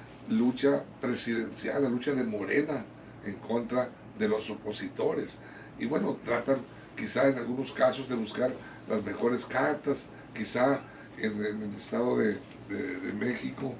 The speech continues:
pues sea a-, Alejandra del Moral haya sido la mejor, este, imagen con la que podrían pelear, porque se le apostaron a la mujer, es la primer mujer que el pri lanza en noventa y dos años, que tiene de historia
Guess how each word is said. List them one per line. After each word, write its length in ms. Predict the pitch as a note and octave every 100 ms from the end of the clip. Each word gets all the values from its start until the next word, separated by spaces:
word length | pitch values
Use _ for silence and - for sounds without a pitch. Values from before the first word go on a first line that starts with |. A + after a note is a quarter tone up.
| - - - - - -
pues 160 | G#2+
sea 440 | - A2+ B2 A2+ -
a-, 240 | F#2+ G2+ G#2
Alejandra 460 | G2 G#2 A2+ A#2
del 120 | A2
Moral 260 | G2+ - A#2+ - - - - - - -
haya 220 | A2 A#2
sido 220 | - B2 C3
la 120 | A#2
mejor, 440 | G2+ - C3+ - - - - - - G#2+ G#2+
este, 560 | G2 - - G#2 G2+
imagen 480 | A2 A2 - - B2+
con 120 | A#2
la 100 | A2
que 80 | G#2+
podrían 480 | - G2+ G#2 A#2 B2+ - - - -
pelear, 360 | G#2 G#2+ - -
porque 180 | A#2 -
se 380 | A#2 A2+ G#3 G#3 - -
le 80 | -
apostaron 380 | A2+ - B2+ C3+
a 40 |
la 100 | B2
mujer, 400 | A2+ G#2 C#3 F3+ - - -
es 100 | -
la 160 | C3+ C#3
primer 340 | C3+ A2+ C#3
mujer 460 | D3 C3 A#2+ C#3+ - - - - -
que 80 | -
el 100 | A#2
pri 240 | - C3 B2+
lanza 340 | B2+ C#3 C#3+
en 100 | C3
noventa 340 | A#2+ A2 G2+
y 60 | A2
dos 240 | A2+ C3+
años, 580 | C3 G3+ A#3+ - - - - - - -
que 80 | -
tiene 220 | B2+ C#3
de 80 | A#2+
historia 380 | - B2+ D3